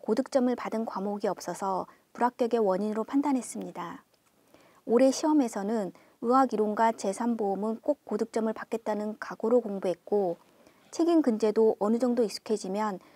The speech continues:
점수를 잘 받을 수 있겠다는 확신이 들었습니다. 자동차 보험은 꽈락은 면하지 않은 생각으로 사례 문제와 약술 문제 모두 열심히 공부했습니다.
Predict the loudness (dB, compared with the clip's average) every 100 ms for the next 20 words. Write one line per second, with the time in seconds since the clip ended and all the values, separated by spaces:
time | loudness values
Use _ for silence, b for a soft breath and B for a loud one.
0 | b -2 0 2 2 0 -2 -4 -4 -4
1 | -4 -6 -6 -4 -4 -6 -6 -4 -2 -4
2 | -10 -8 -10 -8 -10 -12 _ _ _ _
3 | B B B B B -2 2 4 4 2
4 | 2 0 0 0 -2 b b b 2 4
5 | 6 4 4 2 -2 -2 -4 -4 -4 -4
6 | -4 0 0 -2 b b -10 0 4 8
7 | 8 6 2 2 2 0 -4 -4 -2 -2
8 | 0 0 0 -4 -6 -2 0 0 0 -8
9 | -8 -8 -8 -8 -8 -10 -10 -12 -14